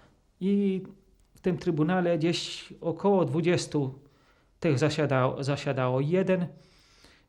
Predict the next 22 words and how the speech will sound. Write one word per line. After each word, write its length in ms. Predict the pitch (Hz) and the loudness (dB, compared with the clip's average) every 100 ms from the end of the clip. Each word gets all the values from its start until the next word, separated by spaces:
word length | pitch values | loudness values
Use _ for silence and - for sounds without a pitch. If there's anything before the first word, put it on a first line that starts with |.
| - | -10
jeden 600 | 139 180 160 175 165 143 | -2 0 2 0 0 0
wyżej 520 | 165 143 131 117 104 - _ _ - | 0 2 0 -4 -8 -18 _ _ -4
anioł. 320 | 135 120 117 - _ _ _ _ _ _ _ _ _ _ _ _ _ - | -2 -2 -8 -14 _ _ _ _ _ _ _ _ _ _ _ _ _ -6
I 100 | 156 | -2
była 180 | 151 170 | 2 0
księga 440 | - 208 190 170 | 2 0 2 2
żywota 440 | 151 160 170 156 143 | 0 2 0 0 0
rozłożona, 600 | 135 131 135 131 113 123 | 0 0 -2 -2 -4 -6
tak 280 | 147 147 180 | -8 -6 -4
o, 280 | 143 - - | -4 -6 -8
gdzieś 200 | 131 117 | -6 -4
gruba 380 | 127 127 113 113 | -4 -4 -6 -8
była. 240 | 123 107 _ _ _ _ _ _ _ - - _ _ - | -10 -14 _ _ _ _ _ _ _ -20 -20 _ _ -20
O, 40 | 156 | -18
gdzieś 360 | 127 - - | -18 -20 -20
na 60 | 107 | -18
szerokość 640 | - 117 - - - - _ | -14 -14 -16 -20 -20 -20 _
taka 300 | - - - | -20 -20 -16
była. 200 | 117 - - - | -16 -16 -16 -2
I 280 | 175 220 220 | 2 4 4
ona 500 | 196 226 220 208 180 - - _ _ _ _ _ _ _ 165 | 6 6 6 2 0 -6 -18 _ _ _ _ _ _ _ -2
normalnie 680 | 190 214 208 208 208 196 | 2 2 4 2 2 -2